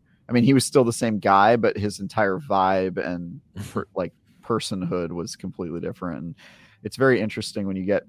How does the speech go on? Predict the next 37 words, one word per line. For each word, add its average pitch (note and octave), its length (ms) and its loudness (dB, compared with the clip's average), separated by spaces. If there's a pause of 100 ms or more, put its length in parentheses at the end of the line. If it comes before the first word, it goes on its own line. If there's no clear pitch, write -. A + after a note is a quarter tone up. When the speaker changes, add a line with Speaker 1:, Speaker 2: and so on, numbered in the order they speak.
Speaker 1:
a F#2+ 80 -6
peek F2+ 220 -10
behind F#2 440 -6
the, F2 260 -2 (760)
the - 60 -8
curtain F2+ 580 -6
at F2 200 -6 (120)
game F2+ 200 -6
development E2+ 480 -6
because - 280 -12
you F2+ 60 -8
see F2+ 280 -6
how F2+ 280 -4
much F2 440 -6
things F2 320 -8
go F2 180 -4
wrong E2 560 -6
or, E2 460 -6 (100)
you F#2 140 -8
know, E2+ 80 -8
change E2 400 -8
over C2 180 -8
time. F2 400 -8
And, - 220 -12
and D#2 180 -10
that - 160 -4
was - 300 -10 (540)
a F2 60 -4
really F2 200 2
big E2 200 -2
one. C#2+ 200 -8
I - 80 0
think E3 200 -2
they C#3 100 -2
showcased G#2 480 -2
that - 160 -4
game E2+ 280 -4